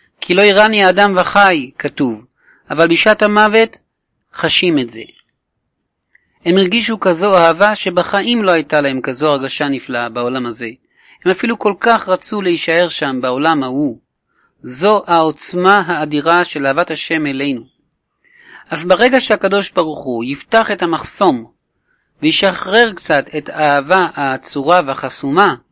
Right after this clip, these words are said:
האהבה הזאת שהוא עוצר אותה מלהקרין אלינו, ברגע שהוא קצת ישחרר את החסימה,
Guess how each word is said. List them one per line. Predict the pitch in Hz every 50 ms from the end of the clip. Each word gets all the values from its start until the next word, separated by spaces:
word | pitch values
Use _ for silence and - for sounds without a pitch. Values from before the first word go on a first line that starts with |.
| _ _ _ _ _ _ _ _ _ _
האהבה | - 160 165 165 165 165 165 208 233 233
הזאת | 208 180 151 151 151 143 -
שהוא | - - 165 165
עוצר | 165 156 - - - 240 247
אותה | 233 226 - - 220
מלהקרין | 214 214 202 196 190 185 185 - - 185 220 220 202
אלינו, | 170 143 127 123 117 113 113 107 104 101 _ _ _ _ _ _ _ _ _ _ _ _ _ -
ברגע | 156 165 165 175 220 226 226 233
שהוא | 220 - - 208 190 165
קצת | - - - 233 226
ישחרר | 190 175 - - 180 - - - 180 165 143 135
את | 151 147
החסימה, | 156 - - 143 - - 156 147 151 151 135